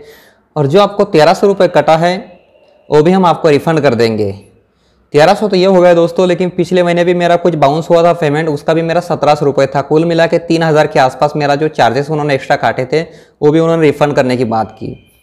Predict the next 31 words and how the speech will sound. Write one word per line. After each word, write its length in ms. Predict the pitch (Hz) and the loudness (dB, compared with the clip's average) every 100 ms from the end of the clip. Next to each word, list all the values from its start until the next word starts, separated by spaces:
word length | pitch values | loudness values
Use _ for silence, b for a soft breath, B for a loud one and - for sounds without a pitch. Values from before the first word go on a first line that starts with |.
| _ | _
तो 80 | 147 | -6
मैंने 160 | 147 151 | -2 -2
उनसे 240 | 156 151 | 0 0
बोला 280 | 131 135 143 | 0 0 0
कि 180 | 139 151 | 0 2
यार, 140 | 151 | 4
आप 160 | 139 135 | 2 0
लोग 220 | 139 143 | -2 -2
खाली 280 | - 147 156 151 - b b b b _ | -2 0 0 -2 -8 b b b b _
promise 340 | 131 131 160 | -2 0 0
करते 280 | - 139 - | 0 0 0
हो 120 | 151 | 0
लेकिन 280 | 156 143 143 | 2 0 0
refund 280 | 123 - 139 | -2 -2 -2
देते 300 | 120 113 139 | -2 0 0
नहीं 120 | 147 | 0
हो, 160 | 147 156 - - _ | 0 -2 -6 -20 _
तो 60 | 131 | -6
इसलिए 560 | 131 151 151 151 - - | -2 0 0 0 -4 -10
आपसे 280 | 117 113 - | -6 -6 -4
request 400 | 117 104 131 135 | -4 -2 -2 -2
है 60 | 151 | -4
कि 100 | 147 | -2
मेरा 200 | 143 135 | 0 0
जो 460 | 135 139 143 - _ _ _ _ - | 0 -2 -4 -10 _ _ _ _ -4
card 240 | 113 127 | 0 2
है 80 | 147 | 0
उसको 220 | 135 - | 0 0
आप 120 | 135 135 | 0 0
बंद 300 | 110 117 113 | -2 -2 -2
करें। 300 | 110 101 | -2 -4